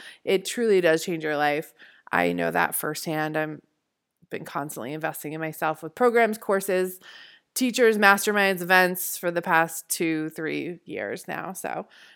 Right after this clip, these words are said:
uh, that's what's gotten me where I am here today. So, all right, let's jump in. I wanna talk to you about the upsell. Now, again,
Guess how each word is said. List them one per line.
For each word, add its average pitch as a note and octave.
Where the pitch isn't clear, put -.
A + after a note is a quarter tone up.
uh, -
that's -
what's E3+
gotten F#3
me A3+
where B3
I B3
am C4
here C#4+
today. C4+
So, -
all G#3+
right, A#3+
let's C4+
jump E4+
in. C4
I F3+
wanna B3+
talk C#4
to C#4+
you C#4
about A3+
the A#3
upsell. A3+
Now, G#3+
again, G3+